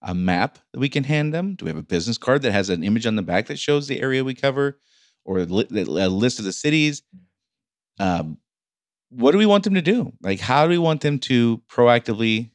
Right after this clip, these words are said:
handle these kinds of situations? Do we want them just to call somebody else in to take over the conversation? Again, if this is my guy who's been on the job for four days, his marching orders are simple.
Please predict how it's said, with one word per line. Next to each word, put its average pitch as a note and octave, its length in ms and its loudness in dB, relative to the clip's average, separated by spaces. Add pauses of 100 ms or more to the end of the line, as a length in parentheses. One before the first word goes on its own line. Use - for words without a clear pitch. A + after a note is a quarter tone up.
(120)
handle G2+ 180 -2
these G2 200 -4
kinds F#2 200 -2
of E2+ 80 -8
situations? - 720 -6 (580)
Do A#2 80 2
we A#2 60 8
want C#3+ 180 4
them E3+ 120 -2
just D#3 160 -2
to - 60 -14
call D#3 280 4
somebody E3 320 2
else D#3+ 200 0
in D#3+ 200 0
to C3 60 -16
take D3 200 0
over D3+ 140 -2
the D3 60 -2
conversation? D#3 680 -4
Again, E3+ 160 -2
if - 80 0
this D3 140 0
is D3 80 -8
my D3+ 120 2
guy D3+ 180 2
who's C#3+ 120 2
been C#3+ 100 -2
on C3 60 2
the G#2+ 60 2
job B2 240 4
for - 80 -14
four B2+ 240 0
days, B2 400 2 (920)
his F#3+ 180 0
marching F#3 360 2
orders E3 260 0
are D3+ 60 0
simple. C#3+ 420 -2